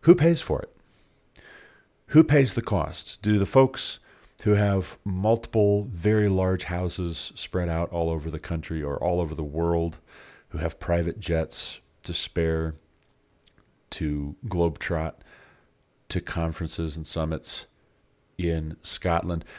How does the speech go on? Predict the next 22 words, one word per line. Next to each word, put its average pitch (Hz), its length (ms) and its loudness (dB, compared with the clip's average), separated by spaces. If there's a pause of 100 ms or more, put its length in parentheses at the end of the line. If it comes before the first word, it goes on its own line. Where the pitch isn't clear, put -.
(180)
do 95 120 4
those 107 280 6
people 117 360 2
bear 101 260 2
the 95 80 -2
brunt 87 320 0
of 85 80 0
it, 87 160 0
or 92 500 6 (500)
is 101 240 2
it 101 240 2 (520)
common 104 400 0
people 82 340 -4
like 76 300 -6
you 76 120 -4
and 67 140 -6
me? 67 260 -10 (200)
Is 85 200 -8
it 76 80 -2
our 76 100 -2
children 80 600 -2 (800)
who 76 560 0